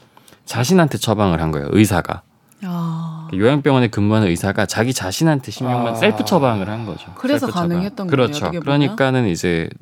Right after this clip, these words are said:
Speaker 1: 통제를 안 받고 가능했던 거고, 자신의 처방, 처방권을 이용을 했던 거고. 이분이 근데 다니던 병원을 지금 좀 그만뒀대요, 몇 달 전에. 근데 이제 병원 측에 한번 저희 취재진이, 저희 케이비에스에서 취재를 한 건데,
Speaker 3: 음.
Speaker 1: 물어보니까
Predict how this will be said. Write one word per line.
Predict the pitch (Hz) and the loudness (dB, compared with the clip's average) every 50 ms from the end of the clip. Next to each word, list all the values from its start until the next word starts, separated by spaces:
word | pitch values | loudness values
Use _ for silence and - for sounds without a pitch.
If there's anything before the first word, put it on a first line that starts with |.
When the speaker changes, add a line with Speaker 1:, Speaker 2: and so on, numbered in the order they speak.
| - - _ | -20 -12 _
Speaker 1:
통제를 | 131 131 120 123 117 92 78 | -2 -2 0 0 0 -2 -2
안 | 71 80 | -4 -2
받고 | 92 98 - - 95 | -4 -4 -4 -6 -12
가능했던 | - - 82 82 87 92 110 117 113 - 135 131 110 | -8 -6 -4 -4 -4 -4 -4 -6 -2 -2 -2 0 0
거고, | 87 71 78 95 92 - - - - - _ | -2 -4 0 -2 -2 -2 -4 -10 -20 -20 _
자신의 | - - 90 85 - 117 113 113 | -14 -10 -8 -6 -2 -2 -2 -2
처방, | - - 131 135 139 139 135 131 139 - - | 0 0 0 2 2 2 0 -4 -6 -12 -12
처방권을 | - - 156 165 160 156 - 143 120 104 87 78 | -4 0 2 2 2 2 0 0 0 0 0 0
이용을 | 85 98 104 98 113 | -2 -2 -2 -2 -2
했던 | 127 123 - 147 135 | -4 -4 -4 -2 -2
거고. | 104 85 - - - - - - - - - | -2 -4 -4 -6 -8 -8 -12 -18 -18 -12 0
이분이 | - 135 147 185 196 185 160 | 2 2 4 6 6 6 4
근데 | - 151 139 139 | 4 2 0 0
다니던 | 131 - 110 113 131 139 147 139 123 | -2 -2 -2 -2 0 2 2 2 2
병원을 | 110 107 101 110 117 113 107 | 0 0 0 2 2 0 0
지금 | 98 104 98 98 | 0 0 -2 -2
좀 | 92 95 85 | -2 -4 -4
그만뒀대요, | - - 113 131 147 147 117 90 - - 87 78 | -2 0 2 2 4 4 2 0 0 -2 -6 -6
몇 | 78 90 90 - - | -4 -4 -6 -4 -4
달 | 113 107 95 | -2 -2 -2
전에. | 90 - - 85 90 87 71 - - _ _ _ _ _ _ _ _ _ _ - _ _ _ _ _ - - _ _ | -4 -4 -4 -2 -2 -2 -2 -4 -10 _ _ _ _ _ _ _ _ _ _ -20 _ _ _ _ _ -20 -20 _ _
근데 | _ - 123 | _ 2 2
이제 | 107 113 | 2 2
병원 | - - 131 127 147 175 170 | 2 2 2 2 4 4 4
측에 | 160 - 165 143 139 131 | 2 2 0 2 2 2
한번 | 127 127 127 120 123 117 | 2 2 2 2 2 0
저희 | 120 - 95 95 92 | 2 0 0 0 -2
취재진이, | - - 123 127 120 107 98 90 82 | -4 -4 -4 -2 -2 0 -2 -2 -2
저희 | - 95 90 82 | -2 -4 -4 -4
케이비에스에서 | - 131 127 131 123 - 120 110 | -2 -2 0 0 -2 -2 -6 -8
취재를 | - - 127 127 127 113 113 123 | -8 -10 -8 -6 -4 -4 -4 -4
한 | 135 135 | -4 -4
건데, | 123 117 190 170 156 147 | -2 0 2 2 4 4
Speaker 3:
음. | 139 131 123 | 4 4 2
Speaker 1:
물어보니까 | 113 113 120 123 120 117 117 110 - - 104 104 107 104 107 _ - 147 156 165 | 2 2 2 2 0 -2 -4 -6 -6 -4 -4 -2 -2 -4 -4 _ -4 -4 -4 -4